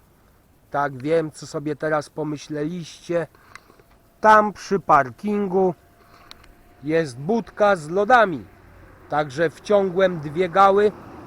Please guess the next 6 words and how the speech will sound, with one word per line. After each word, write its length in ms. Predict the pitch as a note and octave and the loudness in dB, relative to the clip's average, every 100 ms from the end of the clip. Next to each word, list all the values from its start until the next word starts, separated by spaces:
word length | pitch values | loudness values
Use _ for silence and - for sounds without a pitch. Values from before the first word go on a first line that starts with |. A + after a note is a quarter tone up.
| - | -10
Jedna 340 | C#3+ E3+ F3 F3 | -4 -2 0 0
bakaliowa, 840 | E3 F3+ F3+ F3+ F#3 F#3+ F3+ F#3+ - - - - - | 0 0 -2 -2 0 2 2 -2 -4 -20 -20 -20 -18
druga 560 | A#2+ E3 G3+ F3+ F3+ E3 - - _ - - | -6 0 2 4 2 0 -14 -20 _ -20 -20
z 140 | - B2 | -20 -12
wiórkami 720 | C#3+ F#3+ F3 - G#3+ F#3+ F3+ | -2 -2 -2 0 0 0 -6
kokosowymi 960 | - F3 G3 E3+ F3 D#3 G#3+ G#3 G3+ | -10 -10 -8 -6 -4 -2 0 -2 -6